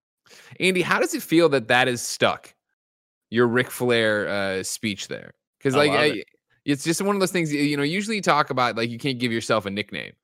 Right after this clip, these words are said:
Speaker 1: but one day you're like, "This is how you wanna be introduced," and that's just how it's been.
Speaker 2: I love it. I, and I
Speaker 1: Yeah.
Speaker 2: love that even the fact that people know that it's a joke and know that it's stupid, and, like,
Speaker 1: Which
Speaker 2: they,
Speaker 1: part
Speaker 2: it
Speaker 1: of it is the joke? Which part, which part of it is stupid?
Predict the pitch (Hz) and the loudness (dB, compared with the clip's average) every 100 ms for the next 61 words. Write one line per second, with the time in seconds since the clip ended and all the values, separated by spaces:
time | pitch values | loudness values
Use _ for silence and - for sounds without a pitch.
0 | _ _ _ - 123 135 143 135 139 123 | _ _ _ -2 0 2 4 6 6 6
1 | 107 104 117 113 107 107 110 107 104 104 | 2 0 -4 -4 -2 0 0 -2 -4 -4
2 | 98 98 104 - 90 92 90 92 87 90 | -4 -4 -6 -6 -10 -10 -8 -8 -6 -8
3 | - - _ _ - 127 120 131 101 - | -10 -14 _ _ -4 -2 0 0 -2 -8
4 | _ 120 123 123 143 139 156 208 214 190 | _ -4 -2 -2 0 0 0 -2 -2 -4
5 | 196 165 - 143 147 135 107 - 160 147 | -4 -4 -2 -4 -2 -4 -4 -6 -8 -8
6 | 120 104 104 113 117 117 110 107 87 95 | -6 -2 -2 0 -2 -2 -4 -10 -8 -4
7 | 95 110 98 92 95 98 95 - - - | -2 -2 -6 -4 -4 -4 -8 -8 -10 -8
8 | 92 92 123 131 143 _ _ _ _ _ | -8 -4 -4 -4 -8 _ _ _ _ _
9 | 98 95 95 95 87 85 _ _ _ _ | -4 -2 -2 -4 -4 -6 _ _ _ _
10 | _ _ _ _ _ - 123 - 120 151 | _ _ _ _ _ -6 -6 -4 0 2
11 | 160 139 131 127 131 117 110 123 123 101 | 6 6 6 2 0 -2 2 2 0 -2
12 | 110 101 90 101 - 90 85 - 95 - | 0 0 -2 -6 -2 -4 -4 -12 -14 -16